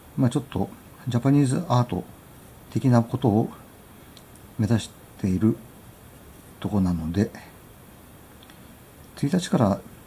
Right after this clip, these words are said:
一週間か二週間ぐらいかな、の予定です。まあこれはね、ずっと残るので、一体いつだかわかんないかもしれないですよね。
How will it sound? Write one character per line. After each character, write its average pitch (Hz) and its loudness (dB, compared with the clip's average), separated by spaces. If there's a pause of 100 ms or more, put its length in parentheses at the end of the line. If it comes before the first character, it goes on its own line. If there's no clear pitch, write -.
(440)
一 110 -2
週 175 0
間 139 0
か 95 -2
二 98 4
週 - -2
間 160 -2
ぐ 175 4
ら 160 4
い - 2
か 92 0
な、 117 0 (1500)
の 131 2
予 110 0
定 110 0 (600)
で 110 4
す。 - -6 (2750)
ま 131 6
あ 104 4
こ - 2
れ 127 6
は 131 6
ね、 131 4
ず 98 -4
っ 110 -10 (300)
と 117 2 (1600)
残 107 4
る 117 8
の 92 4
で、 113 4 (680)
一 - -10 (100)
体 110 0
い 104 -2 (120)
つ - -6
だ 117 2
か 90 -4
わ 85 -6
か 123 0
ん 117 6
な 104 4
い 90 0
か - -2
も 90 -4
し - -12
れ 85 -6
な 80 -6
い 85 -10
で 87 -14
す - -14
よ 95 -10
ね。 110 0